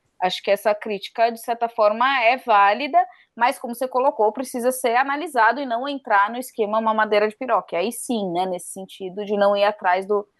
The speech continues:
do fake news, nem do meme bolsonarista, entende?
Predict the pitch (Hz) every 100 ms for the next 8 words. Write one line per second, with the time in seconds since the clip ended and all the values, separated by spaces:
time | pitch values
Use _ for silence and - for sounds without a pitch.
0 | _ - 247 277 254 254 247 254 277 254
1 | 285 359 339 285 226 233 254 254 254 254
2 | 240 277 254 190 - 190 190 202 220 240
3 | 202